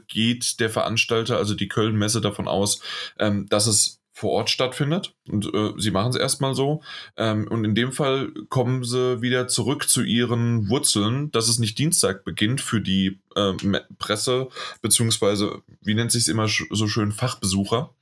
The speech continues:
äh, sondern wieder an einem Mittwoch. Das heißt, es geht auch bis zum Sonntag. Und, ähm, das ist vom, was? Vom fünfundzwanzigsten achten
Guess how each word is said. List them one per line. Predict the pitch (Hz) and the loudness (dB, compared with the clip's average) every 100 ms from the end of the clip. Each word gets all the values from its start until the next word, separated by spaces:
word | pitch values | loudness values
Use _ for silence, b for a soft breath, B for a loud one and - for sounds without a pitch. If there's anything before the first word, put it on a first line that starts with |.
| B B B B 117 | B B B B -6
äh, | - 117 113 | -2 0 0
sondern | 107 117 143 143 131 | 0 0 0 -2 -2
wieder | 143 147 82 | 0 0 0
an | 135 - | 0 0
einem | 113 139 | 0 2
Mittwoch. | 160 - 87 - | 0 0 -2 -2
Das | 95 - | -2 2
heißt, | 113 107 | 2 0
es | 117 | 0
geht | 135 | 0
auch | 120 - | -2 0
bis | 131 - | 2 4
zum | 127 117 | 2 2
Sonntag. | 107 117 - - _ _ _ _ - | 2 2 -2 -6 _ _ _ _ -16
Und, | - 101 101 101 101 - - | -2 0 2 2 0 0 0
ähm, | 98 95 95 95 98 B B B B B B B _ | 2 2 2 0 -2 B B B B B B B _
das | 110 - | -2 2
ist | 120 - | 2 2
vom, | - 127 135 147 | 0 0 0 0
was? | 117 151 | 2 2
Vom | - 123 104 | 2 0 0
fünfundzwanzigsten | 135 160 156 139 139 - 131 | 0 0 0 0 2 2 2
achten | - 156 - 175 202 - | 0 0 -4 -2 -2 -6